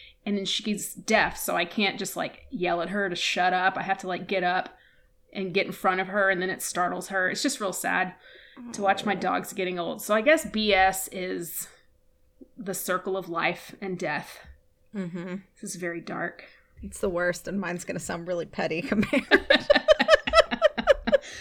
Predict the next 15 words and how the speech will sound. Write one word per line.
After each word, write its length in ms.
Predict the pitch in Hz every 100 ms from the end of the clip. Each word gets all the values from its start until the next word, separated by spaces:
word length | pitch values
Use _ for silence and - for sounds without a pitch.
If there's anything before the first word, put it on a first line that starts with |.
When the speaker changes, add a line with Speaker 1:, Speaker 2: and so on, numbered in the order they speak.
| - - -
Speaker 1:
I'm 100 | 233
watching 320 | 240 262 285
my 100 | 269
dogs 400 | 202 208 214 190
die. 340 | 202 180 - -
What's 320 | 226 440 -
your 240 | 240 330 262
B 160 | 190
S? 260 | - - 381 -
<laughs> 40 | 523 - 427 - 392 - _ 370 - - - - 554 587 466 -
Speaker 2:
So, 340 | - 311 277
uh, 420 | 254 214 196 -
so 240 | 233 247 233
mine 540 | 208 185 196 254 311
is, 680 | - 208 202 196 190 202